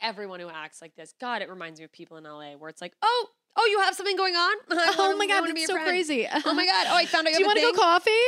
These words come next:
Speaker 1: Oh my God, I, I love you. Oh God.
Speaker 2: Oh, you
Speaker 1: Ah.
Speaker 2: look so good in that.
Speaker 1: Oh my
Speaker 2: Do you wanna
Speaker 1: God.
Speaker 2: go hiking?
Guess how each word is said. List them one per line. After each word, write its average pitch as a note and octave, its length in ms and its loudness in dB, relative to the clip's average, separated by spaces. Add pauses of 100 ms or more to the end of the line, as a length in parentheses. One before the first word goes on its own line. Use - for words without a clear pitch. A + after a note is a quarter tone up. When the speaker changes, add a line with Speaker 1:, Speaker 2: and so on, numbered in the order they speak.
Speaker 1:
Oh D4 80 2
my F4+ 100 0
God, F4 120 2
I, D4 240 0
I - 40 4
love D4+ 340 2
you. F#4 160 4
Oh D4+ 680 4
God. E4 380 4
Speaker 2:
Oh, B3+ 40 0
you B3+ 60 2
Speaker 1:
Ah. D4 420 6
Speaker 2:
look F#3 80 0
so C4+ 880 6
good A#3+ 180 4
in A3 140 2
that. E3 420 0
Speaker 1:
Oh G3+ 180 -2
my G3+ 140 -2
Speaker 2:
Do - 80 -2
you F4 60 6
wanna F#4+ 120 4
Speaker 1:
God. B4 140 6
Speaker 2:
go F4+ 80 4
hiking? G#4 400 2